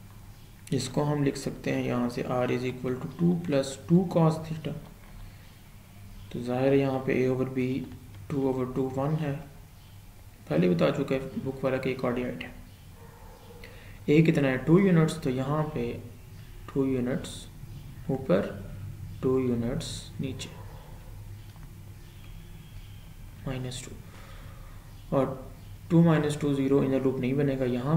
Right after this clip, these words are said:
पे, और टू प्लस टू फ़ोर, तो यहाँ पे थ्री है तो यहाँ पे फ़ोर।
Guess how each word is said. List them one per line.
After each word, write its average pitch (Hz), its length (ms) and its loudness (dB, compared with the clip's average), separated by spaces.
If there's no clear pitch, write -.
पे, 165 160 6
और 135 380 2
टू 151 160 4
प्लस 143 240 2
टू 139 80 -2
फ़ोर, 131 360 0
तो 139 60 2
यहाँ 135 240 0
पे 139 120 2
थ्री 156 180 4
है 160 180 10
तो 151 80 2
यहाँ 123 260 -2
पे - 120 -6
फ़ोर। - 300 -8